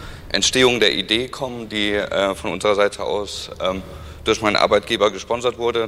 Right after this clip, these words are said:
Das ist ganz subtil, geschieht nur über zwei Folien, von daher, ähm, macht euch da keine Sorgen. Ähm, oh, und es ist sogar eine Grafik verschwunden. Also,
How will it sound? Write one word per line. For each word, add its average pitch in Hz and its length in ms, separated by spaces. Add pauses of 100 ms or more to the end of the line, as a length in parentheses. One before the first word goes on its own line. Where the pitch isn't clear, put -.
Das 98 140
ist 92 180
ganz 117 200
subtil, 143 440
geschieht 120 320
nur 117 100
über 110 140
zwei 113 220
Folien, 127 380
von 113 180
daher, 110 320 (480)
ähm, 101 300
macht 110 180
euch 101 140
da 101 100
keine 95 240
Sorgen. 104 320 (800)
Ähm, 110 420 (480)
oh, 143 140
und 110 220
es 104 80
ist 113 80
sogar 117 180
eine 110 100
Grafik 113 360
verschwunden. 90 480
Also, 110 320